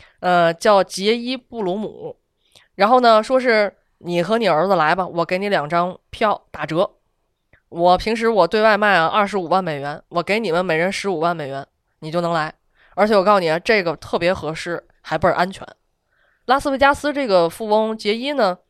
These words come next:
他也挺心动的，因为他的儿子呀，是一个泰坦尼克号迷，所以他们就和这个 Rush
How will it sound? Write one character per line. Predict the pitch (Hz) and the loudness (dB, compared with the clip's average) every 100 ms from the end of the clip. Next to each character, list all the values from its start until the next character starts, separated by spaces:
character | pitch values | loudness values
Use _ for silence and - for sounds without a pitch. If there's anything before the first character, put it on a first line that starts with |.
| _ _ _ _ _ | _ _ _ _ _
他 | - 370 | -2 0
也 | 415 | 0
挺 | 196 | -2
心 | 175 330 | -2 2
动 | 494 440 | 2 2
的， | 143 _ _ _ _ _ - | -6 _ _ _ _ _ -8
因 | 320 | -2
为 | 381 | -2
他 | 330 359 | 2 2
的 | |
儿 | 214 165 220 | 4 4 4
子 | 302 | 4
呀， | 185 123 _ | 2 0 _
是 | - 311 | -6 -2
一 | |
个 | 277 | -2
泰 | 277 311 | 0 0
坦 | 196 | 0
尼 | 175 | -2
克 | 262 | -2
号 | 269 | -2
迷， | 247 160 170 302 - _ _ _ _ _ _ | -2 -4 -8 -10 -14 _ _ _ _ _ _
所 | - 349 | -4 -2
以 | |
他 | 277 285 | 0 0
们 | 320 | 0
就 | 294 | -2
和 | 269 285 | 0 2
这 | 302 | 2
个 | 240 196 180 175 | 4 4 6 2
Rush | 180 320 254 202 | 2 2 2 -4